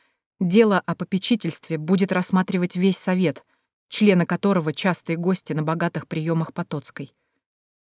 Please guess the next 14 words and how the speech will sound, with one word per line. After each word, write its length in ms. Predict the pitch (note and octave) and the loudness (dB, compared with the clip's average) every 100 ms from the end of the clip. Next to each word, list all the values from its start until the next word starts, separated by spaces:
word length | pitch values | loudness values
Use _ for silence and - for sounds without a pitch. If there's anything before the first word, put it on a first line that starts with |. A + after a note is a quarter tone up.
| _ _ | _ _
Мне 260 | F#3+ G3+ F#3+ | 6 6 6
даже 260 | G3 F#3 | 2 0
кажется, 460 | - F#3 E3+ - F3+ | 2 2 0 -4 -8
что 220 | - F#3 | -8 -6
пожар 380 | F#3 F3+ G#3+ G#3 | -2 2 2 0
в 100 | - | -4
таборе 460 | F3+ D#3+ D3 C#3 - _ _ _ | -6 -4 -6 -8 -10 _ _ _
как-то 300 | - F#3+ - | -2 -2 -2
связан 440 | F3+ G3 G3 E3 E3+ | -4 0 0 0 -2
с 140 | - | -2
вашим 360 | E3+ E3 F#3 F#3 | -4 -2 2 2
делом». 380 | E3 C#3 C#3 - _ _ _ _ _ _ _ _ _ _ _ | 0 -4 -6 -10 _ _ _ _ _ _ _ _ _ _ _
Конечно, 480 | F#3+ F3 E3+ - E3 | 0 0 0 -4 -6
связан. 500 | - E3 D#3 D3+ | -6 -8 -6 -10